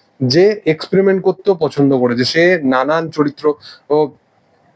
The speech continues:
এক্সপেরিমেন্ট করেছে, নানান রকমের ক্যারেক্টার প্লে করার প্রচেষ্টা করেছে। Even লি-, রিসেন্ট টাইমে, মানে লাস্ট কিছু বছর আগে, যখন শাহরুখ খানের actually ফ্লপ সিনেমা চলছিল, তখন শাহরুখ খান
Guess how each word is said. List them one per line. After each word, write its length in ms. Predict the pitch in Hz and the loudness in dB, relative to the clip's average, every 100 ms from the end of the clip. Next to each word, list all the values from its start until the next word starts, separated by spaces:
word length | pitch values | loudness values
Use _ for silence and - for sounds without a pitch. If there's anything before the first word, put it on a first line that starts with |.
| _ - | _ -6
এক্সপেরিমেন্ট 540 | 147 - 156 151 147 | -4 -2 0 0 0
করেছে, 240 | 143 139 | -2 0
নানান 360 | 143 131 135 151 | -2 -2 -2 -2
রকমের 320 | 147 151 151 | -2 -2 -8
ক্যারেক্টার 440 | - 135 139 - 156 | -4 -4 -4 -4 -6
প্লে 220 | - 143 | -2 -2
করার 220 | 143 143 | 0 0
প্রচেষ্টা 440 | 127 131 131 - 139 | 0 -4 -4 -4 -2
করেছে। 380 | 139 135 147 143 - - - | 0 0 -2 -4 -8 -12 -4
Even 300 | 156 185 185 - | 0 0 -2 -2
লি-, 320 | 151 160 160 | 0 2 2
রিসেন্ট 380 | 151 156 190 190 | 0 -2 -4 -2
টাইমে, 360 | 180 165 160 175 - | -4 -2 -2 -2 -2
মানে 240 | 139 139 139 - _ | -4 -4 -4 -8 _
লাস্ট 420 | 143 135 156 151 - | -2 0 -2 -6 -6
কিছু 300 | 165 151 180 | -6 -2 0
বছর 280 | 165 170 | 0 0
আগে, 260 | 151 120 135 - - - - - - | -2 -2 -2 -4 -14 -16 -16 -20 -6
যখন 320 | 143 170 165 160 - - | -4 -2 -4 -8 -16 -8
শাহরুখ 340 | - 139 147 | -4 -4 -2
খানের 160 | 165 165 | -2 0
actually 440 | 139 - 170 180 | -2 -2 0 0
ফ্লপ 260 | 180 147 147 | 0 -2 -2
সিনেমা 300 | - 160 156 | -2 0 -2
চলছিল, 440 | 156 147 135 139 | 0 -2 0 -2
তখন 320 | 147 135 170 170 | 0 0 -2 -4
শাহরুখ 380 | - 135 147 | -4 -4 -6
খান 200 | - 180 | -4 -6